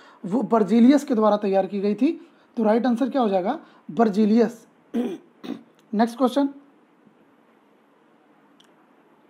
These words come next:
पृथ्वी का जल चक्र किसके द्वारा संचालित होता है?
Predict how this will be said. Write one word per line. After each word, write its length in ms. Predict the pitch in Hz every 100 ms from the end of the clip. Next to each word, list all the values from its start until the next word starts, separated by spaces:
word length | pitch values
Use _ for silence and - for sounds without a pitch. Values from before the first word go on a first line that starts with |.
| _ _ _ _ _ _ _ _ _ _ _ -
पृथ्वी 360 | 269 269 285 339
का 320 | 294 294 - - -
जल 280 | 170 233 269
चक्र 360 | - 214 220 240 - _ _ _ _ -
किसके 340 | 285 269 -
द्वारा 260 | 339 254 233
संचालित 480 | 226 226 214 202 190
होता 160 | 160
है? 100 | 139